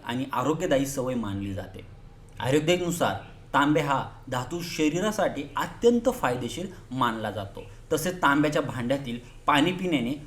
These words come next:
पचन सुधारते, टॉक्सिन्स बाहेर टाकले जातात आणि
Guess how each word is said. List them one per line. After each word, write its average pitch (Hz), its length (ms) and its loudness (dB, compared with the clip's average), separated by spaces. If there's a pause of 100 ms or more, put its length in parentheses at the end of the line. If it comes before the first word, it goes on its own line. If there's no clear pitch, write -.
(160)
पचन 147 260 2
सुधारते, 113 520 -2 (360)
टॉक्सिन्स 226 400 6 (240)
बाहेर 143 400 4
टाकले 127 280 4
जातात 104 320 -6 (260)
आणि 151 220 6